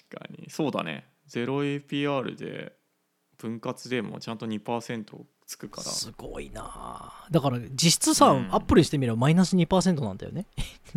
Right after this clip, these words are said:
Speaker 2: <laughs>
Speaker 1: うん。まあでもちょっとね、Appleカード揉めてましたけどね。ファミリーカードが作れないとか。
Speaker 2: ああ。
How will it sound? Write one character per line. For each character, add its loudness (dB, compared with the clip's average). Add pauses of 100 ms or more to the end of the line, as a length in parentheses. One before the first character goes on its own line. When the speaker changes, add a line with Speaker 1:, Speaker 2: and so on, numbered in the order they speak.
Speaker 2:
<laughs> -12
Speaker 1:
う -6
ん。 -6 (200)
ま 0
あ 2
で 2
も -2
ち -4
ょ -2
っ -6
と -8
ね、 -4
Apple -4
カ 2
ー 0
ド -4
揉 0
め -2
て -6
ま -6
し -8
た -2
け -8
ど -12
ね。 -12 (100)
フ -4
ァ -2
ミ -6
リ -4
ー -8
カ -4
ー 0
ド -6
が -6 (640)
作 -10
れ -2
な -4
い -10
と -14
か。 -14
Speaker 2:
あ -8
あ。 -16